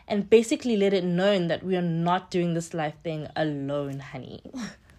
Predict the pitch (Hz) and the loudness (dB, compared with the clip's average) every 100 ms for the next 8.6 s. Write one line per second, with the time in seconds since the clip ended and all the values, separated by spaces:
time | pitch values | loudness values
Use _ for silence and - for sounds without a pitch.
0 | - - _ _ _ - - 339 359 330 | -20 -20 _ _ _ -12 2 8 10 10
1 | 254 208 190 190 196 196 196 196 240 262 | 8 4 2 4 2 0 -4 6 8 6
2 | 262 - - - - 202 190 185 180 180 | 2 -10 -12 -12 -4 0 2 0 -2 -4
3 | 190 190 196 - 180 - 165 175 180 - | -6 -2 -4 -2 -4 -2 -6 -4 -4 -4
4 | 165 - 165 156 135 - 151 - 147 - | -10 -8 -6 -6 -10 -14 -16 -14 -14 -14
5 | - - 160 160 170 - _ 165 - 165 | -16 -12 -12 -12 -16 -20 _ -20 -10 -10
6 | 147 151 151 - - - 180 147 165 156 | -8 -8 -8 -10 -16 -12 -10 -10 -10 -12
7 | - 143 139 - _ - 147 143 - - | -10 -12 -12 -18 _ -12 -12 -12 -14 -12
8 | 143 135 135 143 113 196 | -12 -12 -16 -16 -16 -16